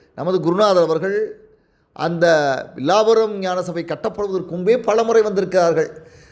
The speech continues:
அப்பொழுதெல்லாம் அவர்களோடு இருந்து அவர்கள் எங்கெங்கு செல்கிறார்கள் என்பதை உற்று நோக்கியவன் நான். சுவாமி அவர்கள் மீனாட்சி கோயிலை சுற்றியுள்ள சித்திரை வீதிகளுக்கு செல்லுவார், ஆடி வீதிகளுக்கு செல்லுவார், மற்றும்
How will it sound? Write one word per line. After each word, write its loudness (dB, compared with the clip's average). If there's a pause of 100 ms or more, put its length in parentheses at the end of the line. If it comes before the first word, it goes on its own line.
(260)
அப்பொழுதெல்லாம் 2
அவர்களோடு -6
இருந்து -4
அவர்கள் 0
எங்கெங்கு 0
செல்கிறார்கள் 2
என்பதை -6
உற்று -6
நோக்கியவன் -4
நான். -6 (840)
சுவாமி 2
அவர்கள் 2
மீனாட்சி 0
கோயிலை 0
சுற்றியுள்ள -4
சித்திரை 0
வீதிகளுக்கு 0
செல்லுவார், 0 (600)
ஆடி 4
வீதிகளுக்கு 0
செல்லுவார், -2 (920)
மற்றும் -2